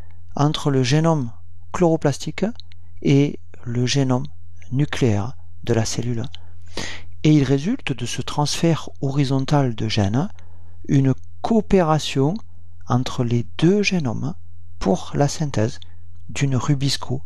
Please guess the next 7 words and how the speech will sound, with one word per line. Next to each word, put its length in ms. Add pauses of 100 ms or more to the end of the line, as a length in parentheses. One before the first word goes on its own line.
fonctionnelle. 680 (880)
Le 120
chloroplaste, 720
mais 240
aussi 400
la 100
mitochondrie, 600